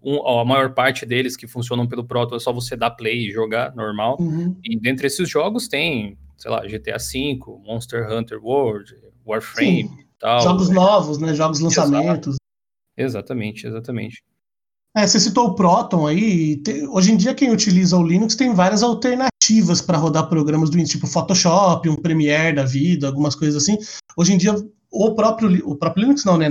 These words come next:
Speaker 2: O, vo-, você utilizando o Linux, você tem alternativas pra, de ferramentas, né? Então, não, não,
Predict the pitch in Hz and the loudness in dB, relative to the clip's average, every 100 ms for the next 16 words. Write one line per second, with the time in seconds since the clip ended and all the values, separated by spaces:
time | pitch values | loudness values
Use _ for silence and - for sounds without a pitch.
0 | 143 143 _ 113 101 156 160 160 151 160 | 2 0 _ -12 -8 -2 0 0 -2 0
1 | 208 - 226 185 196 226 185 202 - 262 | 0 2 2 4 2 2 2 2 0 -2
2 | 269 262 262 262 277 285 - 226 233 - | -2 0 0 2 2 2 2 0 0 -2
3 | - 269 262 202 175 220 196 214 185 170 | 0 0 2 0 -2 0 2 2 4 2
4 | 147 139 135 147 175 - - _ - 165 | 0 -2 -2 -2 -4 -12 -20 _ -2 2
5 | 196 208 208 | 4 4 4